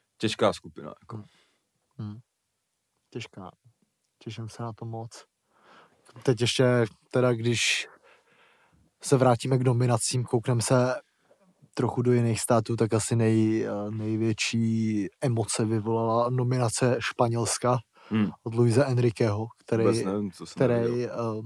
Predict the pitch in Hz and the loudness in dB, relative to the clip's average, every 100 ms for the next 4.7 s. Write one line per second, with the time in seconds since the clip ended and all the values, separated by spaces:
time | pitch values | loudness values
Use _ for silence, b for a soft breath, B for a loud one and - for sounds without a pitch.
0 | 110 120 113 127 117 120 120 120 120 120 | -8 -6 -2 0 2 2 2 0 -2 0
1 | 117 120 113 117 110 123 113 113 113 110 | 0 0 2 0 0 0 0 0 -2 -6
2 | _ _ - 107 - 95 - 127 110 - | _ _ -6 -6 -4 -6 -6 -10 -10 -12
3 | _ - - - 127 123 117 120 120 117 | _ -20 -18 -10 -6 -4 -4 -2 2 2
4 | 123 117 117 110 110 - 113 | 2 2 2 0 -4 -6 -8